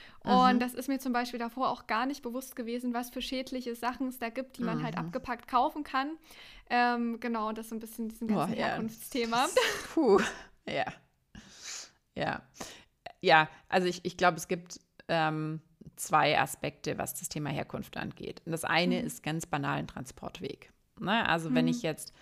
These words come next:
Speaker 2: ähm, hier vor der Tür was produzieren und kaufen kann, warum sollte ich das dann in, ne, um die Welt schiffen? Also ich glaub, da muss man einfach so ein bisschen ein Auge drauf haben, was ist der nächste Weg? Aber das wird dann auch schnell wieder konfus. Also wir,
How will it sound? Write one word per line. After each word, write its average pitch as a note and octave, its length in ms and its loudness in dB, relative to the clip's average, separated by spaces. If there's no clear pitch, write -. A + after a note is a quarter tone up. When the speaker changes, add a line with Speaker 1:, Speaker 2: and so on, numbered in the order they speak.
Speaker 2:
ähm, D#3 400 -2
hier F#3 260 2
vor F3+ 140 0
der D3+ 160 -2
Tür F#3 260 -4
was D#3 160 -6
produzieren D#3+ 640 -4
und - 120 -10
kaufen D#3 300 -2
kann, D#3 380 -6
warum D3 260 -2
sollte - 240 -8
ich - 80 -20
das C#3+ 180 -8
dann - 460 -6
in, C#3+ 380 -6
ne, A#3+ 260 0
um E3 140 -4
die D3 120 -6
Welt D3 240 -2
schiffen? - 420 -10
Also D#3 160 -4
ich D3+ 100 -10
glaub, - 260 -8
da D3+ 200 -2
muss D#3+ 180 -8
man D#3 120 -8
einfach C#3+ 200 -8
so E3 100 -10
ein D3+ 60 -10
bisschen D3 280 -8
ein - 80 -8
Auge F#3 240 0
drauf - 280 -6
haben, D#3 400 -2
was D3+ 180 -6
ist D#3 160 -8
der D#3 80 -4
nächste D3 480 -6
Weg? E3 320 0
Aber D#3+ 180 2
das D#3+ 240 0
wird F3 260 -4
dann E3+ 140 0
auch - 140 -2
schnell E3+ 360 0
wieder E3 180 2
konfus. F3 640 -6
Also D3+ 280 -2
wir, D#3 120 -4